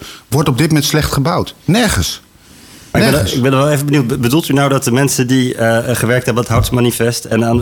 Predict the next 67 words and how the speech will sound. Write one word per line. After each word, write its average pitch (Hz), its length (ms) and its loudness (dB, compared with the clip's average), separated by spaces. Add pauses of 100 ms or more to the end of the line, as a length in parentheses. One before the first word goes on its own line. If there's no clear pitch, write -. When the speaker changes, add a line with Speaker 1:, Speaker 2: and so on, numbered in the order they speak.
Speaker 2:
de 117 100 0
binnen-, 117 440 2
binnen-, 117 520 0
Molenzoom, 117 500 0
dat 110 100 0
dat, - 240 -4 (140)
eh, 117 140 0
de 110 60 -2
kleuterklasniveau 147 1400 -2
is? 196 120 -2
Dat 123 140 -2
die 139 200 2
dat 139 180 0
hebben 131 200 2
gedaan? 131 280 0
Want 123 180 0 (200)
volgens 117 260 -2
mij 147 100 2
hebben 135 180 2
ze 120 60 2
juist 151 240 0
een 131 80 2
heel 143 160 2
mooi 135 180 0
plan 156 240 -2
neergelegd. 104 540 -2
En 110 220 0
dat 139 200 0
is 123 200 -2 (460)
waar 113 140 0
wij 117 200 2
nu 113 160 2
voor 107 160 -2
willen 104 220 0
gaan. 139 380 0 (480)
En, 117 340 0
en, 110 280 0
en 113 220 0
het 117 200 -4
is 120 100 0
nu 143 80 2
aan 123 80 2
de 107 80 2
kiezer 135 280 -2
om 101 80 0
daar 98 140 0
ook 101 120 -2
een 120 80 -2
keuze 156 300 2
in 117 100 0
te 98 100 -4
maken. 87 360 0
Speaker 1:
Het 147 80 -2
interessante 185 440 0
is 139 100 0
wat 127 140 0
hier 151 160 2
gebeurt, 135 320 0
is 110 60 -2
dat 123 180 -2
kleuterklasniveau 139 720 0
nu 131 60 2
meteen 127 240 0
als 117 100 -2
negatief 131 400 -2
wordt 87 160 -2
uitgesteld, - 500 -4